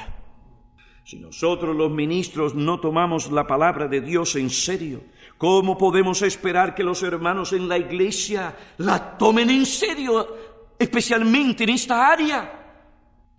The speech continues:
Si tú no te esfuerzas por mantener un ejemplo de piedad familiar, ¿cómo podrás cuidar la casa de Dios?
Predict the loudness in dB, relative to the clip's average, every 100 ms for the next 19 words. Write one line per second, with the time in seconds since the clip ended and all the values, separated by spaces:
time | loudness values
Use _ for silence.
0 | _ _ _ -20 -2 2 4 4 0 -2
1 | 2 2 2 -2 -4 0 0 2 2 0
2 | -2 -2 0 0 0 0 0 2 2 0
3 | 0 2 2 2 0 0 4 4 2 -2
4 | -2 -2 0 0 0 -6 -16 -20 _ 4
5 | 6 6 6 6 6 4 2 -2 2 4
6 | 4 4 2 0 4 2 4 0 -2 0
7 | 2 2 0 -6 -12 -16